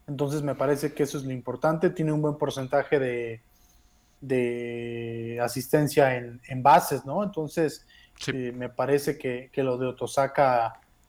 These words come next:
Speaker 1: es lo más, lo más rescatable. Terdoslavich me parece que también ha hecho cosas
Speaker 2: El cerrador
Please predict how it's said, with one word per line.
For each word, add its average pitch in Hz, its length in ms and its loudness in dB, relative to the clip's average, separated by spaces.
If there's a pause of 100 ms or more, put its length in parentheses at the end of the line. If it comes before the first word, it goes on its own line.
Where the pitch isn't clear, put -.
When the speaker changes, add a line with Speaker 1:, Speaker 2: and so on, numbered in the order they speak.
(140)
Speaker 1:
es 147 60 2
lo 147 120 4
más, 143 360 2
lo 151 100 -6
más 139 220 2
rescatable. 143 520 4
Terdoslavich 151 880 4
me 135 100 -4
parece 135 360 -6
que 135 80 -6
también 131 440 -6 (600)
ha 139 140 4
hecho 123 720 0
cosas 143 220 4
Speaker 2:
El 139 60 0
cerrador 156 300 4